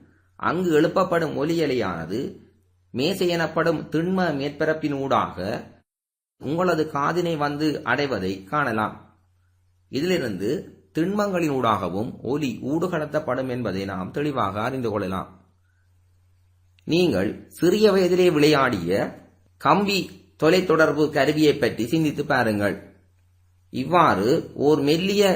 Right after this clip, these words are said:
கம்பி இழையை எடுத்து இரண்டு பக்கமும் இரண்டு ஜோக்கட் பேணிகளை இணைத்து ஒருவருடன் ஒருவர்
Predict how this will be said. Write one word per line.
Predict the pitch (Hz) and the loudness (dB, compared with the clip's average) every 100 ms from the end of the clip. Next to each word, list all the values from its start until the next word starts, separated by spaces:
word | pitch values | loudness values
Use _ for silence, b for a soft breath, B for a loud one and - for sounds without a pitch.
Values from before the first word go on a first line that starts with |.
| - - | -2 -8
கம்பி | 135 151 180 180 | -2 0 4 4
இழையை | 160 160 143 | 6 6 4
எடுத்து | 127 117 - 85 104 170 - - _ _ _ - | 4 2 -2 -4 -2 -4 -8 -20 _ _ _ -6
இரண்டு | 131 175 202 | 2 4 4
பக்கமும் | 180 175 170 170 180 - | 2 2 2 4 2 2
இரண்டு | 139 170 180 156 | 2 2 4 2
ஜோக்கட் | 127 156 180 180 180 - - _ _ _ | 4 4 4 2 2 -4 -20 _ _ _
பேணிகளை | 156 180 185 170 156 | 2 4 4 4 4
இணைத்து | 127 131 135 - 92 117 - - - | 2 0 -2 -2 0 2 0 -4 -6
ஒருவருடன் | - 156 190 180 175 | 2 4 6 6 6
ஒருவர் | 156 165 139 - | 4 4 4 2